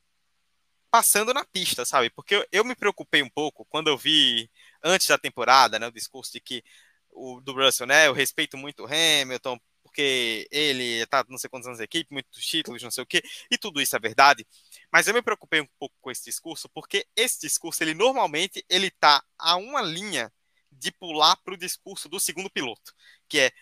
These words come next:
"Eu respeito muito, eu tenho muita admiração, eu gosto muito dele, eu respeito o espaço dele, dá um passinho pra frente, eu não passo na pista." Pronto, a gente tem vários exemplos aí, né,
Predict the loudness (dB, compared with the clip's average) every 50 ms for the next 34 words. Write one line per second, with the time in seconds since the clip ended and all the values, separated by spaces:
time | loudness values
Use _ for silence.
0 | -20 -20 _ _ -2 -2 0 0 0 0 -2 -2 0 0 0 0 -2 -8 -14 -12
1 | -10 -8 -8 -6 -6 -4 -4 -4 -6 -6 -8 -6 -4 -4 -4 -4 -4 -4 -4 -4
2 | -4 -4 -2 -4 -4 -4 -6 -2 0 0 0 0 -2 -4 -4 -2 -2 -2 0 0
3 | 0 -2 -2 -4 -4 -6 -8 -6 -6 -4 -4 -4 -6 -8 -12 -16 -16 -16 -20 -10
4 | -6 -2 0 0 2 2 2 2 0 0 -2 -2 -2 -4 -4 -6 -8 -12 -12 -12
5 | -16 -4 -2 -2 -2 -2 -4 -10 -10 _ 0 2 2 2 2 0 0 -2 -4 -10
6 | -18 -4 _ 2 2 4 4 4 4 4 2 0 0 0 4 6 6 6 6 2
7 | -2 -2 -2 0 2 0 0 4 4 4 4 4 0 -6 -6 -8 -10 -14 -14 -14
8 | _ _ _ _ _ _ _ -20 -20 -20 -16 -14 -12 -10 -10 -8 -6 -6 -4 0
9 | 2 2 4 2 0 -2 -4 -6 -6 -8 -8 -10 -12 -14 -10 -6 -4 -4 -4 -6
10 | -10 -18